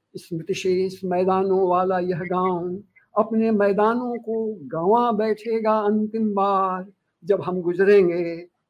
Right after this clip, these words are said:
मैं और मेरे दोस्त अपना शिथिल शीश लिए। फैला है जिनके मन की सबसे निचली तह में, सूख गए तालाब की पांक सा मुलायम मैदान,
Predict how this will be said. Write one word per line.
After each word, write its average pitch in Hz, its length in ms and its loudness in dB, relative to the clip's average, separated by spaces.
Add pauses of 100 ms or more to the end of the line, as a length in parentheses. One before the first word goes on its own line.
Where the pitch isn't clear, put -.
मैं 190 360 4
और 180 140 2
मेरे 175 380 -2
दोस्त 180 720 -6 (300)
अपना 180 360 -4
शिथिल 202 560 -12
शीश - 420 -12
लिए। 151 640 -8 (480)
फैला 185 300 -2
है 151 260 -8
जिनके 160 380 -8
मन 160 260 -6
की 156 260 -14 (100)
सबसे 185 480 -12
निचली 214 420 -10
तह 151 280 -8
में, 147 360 -8 (320)
सूख 226 480 -4
गए 156 280 -2
तालाब 156 680 0
की 151 260 -12
पांक 185 580 -6
सा 151 320 -10
मुलायम 151 720 -4
मैदान, 147 800 -8